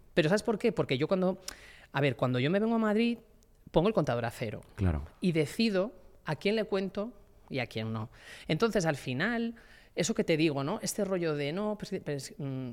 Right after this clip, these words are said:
Speaker 1: no quería dar pena", mm, me parece como que, eh, trasladar esa imagen, ¿no? O sea, al final es una, tú eres una persona como yo, ¿no? Pizpireta, alegre, no sé qué, cuánto, y de pronto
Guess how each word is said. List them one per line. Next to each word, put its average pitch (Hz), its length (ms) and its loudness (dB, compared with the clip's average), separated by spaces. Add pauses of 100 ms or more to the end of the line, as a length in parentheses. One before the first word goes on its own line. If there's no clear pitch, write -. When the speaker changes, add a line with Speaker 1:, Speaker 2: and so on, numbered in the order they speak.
Speaker 1:
no 175 160 -4
quería 180 200 0
dar 127 220 -2
pena", 170 400 2
mm, 156 280 -6
me 156 180 -4
parece 165 280 -2
como 208 240 -2
que, 151 280 -2 (360)
eh, - 400 -10
trasladar 165 440 2
esa 214 180 2
imagen, 175 400 2
¿no? 170 60 2
O 202 40 4
sea, 185 100 2
al 147 40 0
final 185 240 0
es 208 100 -4
una, 220 120 -2
tú 185 140 -4
eres 196 140 0
una 190 240 -4
persona 175 300 -2
como 165 180 -2
yo, 113 160 -2
¿no? 220 140 -4
Pizpireta, 147 460 -2
alegre, 147 340 0
no 147 80 -4
sé 143 80 -4
qué, 147 140 -4
cuánto, 180 320 -4
y 185 80 2
de 175 60 4
pronto 208 320 0